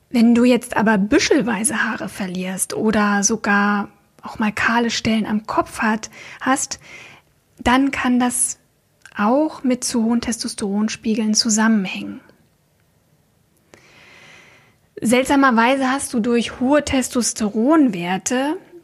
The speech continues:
zwar Haarausfall am Kopf, aber dafür wachsen die,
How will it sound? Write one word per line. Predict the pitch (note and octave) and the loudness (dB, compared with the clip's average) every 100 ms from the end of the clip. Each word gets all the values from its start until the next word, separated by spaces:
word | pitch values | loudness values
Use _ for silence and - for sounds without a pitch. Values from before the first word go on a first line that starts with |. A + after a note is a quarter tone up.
| _ | _
zwar | - G3+ F#3 - | -8 -4 -4 -4
Haarausfall | B3 C#4 - A3+ - G#3+ F#3 | 0 0 0 -2 -2 -4 -4
am | G3 F#3 | -6 -8
Kopf, | - C#4 B3+ - - - - - _ _ | -4 -2 -2 -4 -14 -16 -20 -20 _ _
aber | - G#3+ A#3+ G#3+ F3+ F3+ A3+ _ _ | -2 2 4 4 0 -4 -10 _ _
dafür | - A#3+ - B3+ G#3 | -8 -8 -2 0 2
wachsen | G#3 - - A#3 | -2 -2 2 2
die, | G#3+ | 2